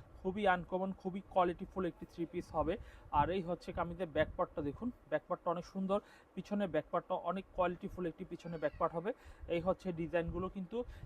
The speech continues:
একেবারে রিজনেবল একটি প্রাইসে কিন্তু পেয়ে যাবেন। এই হচ্ছে কামিজের সালোয়ারের কাপড় হবে। আর এই ডিজাইনটার দেখাই, দেখুন এই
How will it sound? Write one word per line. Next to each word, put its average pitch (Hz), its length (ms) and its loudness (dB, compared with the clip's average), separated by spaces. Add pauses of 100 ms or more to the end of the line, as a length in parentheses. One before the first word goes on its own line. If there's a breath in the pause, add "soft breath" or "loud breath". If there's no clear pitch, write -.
(160)
একেবারে 190 420 8 (180)
রিজনেবল 196 440 6
একটি 160 280 -4
প্রাইসে 165 380 10
কিন্তু 185 220 -4 (400 loud breath)
পেয়ে 185 220 4
যাবেন। 127 200 6 (100)
এই 170 100 -2
হচ্ছে - 220 -4
কামিজের 165 360 -4 (100)
সালোয়ারের 170 360 4
কাপড় 170 320 -2
হবে। 170 140 0 (340 loud breath)
আর 143 200 8 (120)
এই 170 140 4 (120)
ডিজাইনটার 180 420 2 (320)
দেখাই, 175 280 2 (360)
দেখুন 143 260 -6
এই 151 100 -2